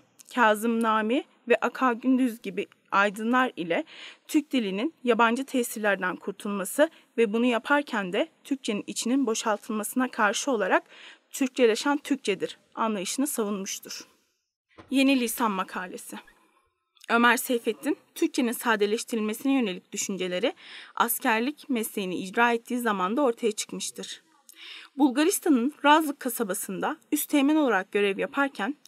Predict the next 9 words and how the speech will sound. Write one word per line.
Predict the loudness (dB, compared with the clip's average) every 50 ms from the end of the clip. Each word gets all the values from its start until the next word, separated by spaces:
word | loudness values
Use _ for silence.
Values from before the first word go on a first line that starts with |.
| -16 _ -2
Ali | -2 0 0 2
Canip | 4 4 4 4 0 -2 -2 0
Yöntem'e | 0 0 0 -2 -2 -2 -2
yazmış | 0 2 0 0 2 0 -4 -2 0
olduğu | -2 -2 -2 -2 -4 -6
mektupta, | -6 -8 -10 _ -20 _ _ -4 -4 -4 -4 _ _ -20 -20 -20 -18 -18 -20 -12 -2
"Geliniz | 2 4 6 6 6 6 4 6
Canip | 4 6 6 6 4 0 0 2
Bey | 2 2 2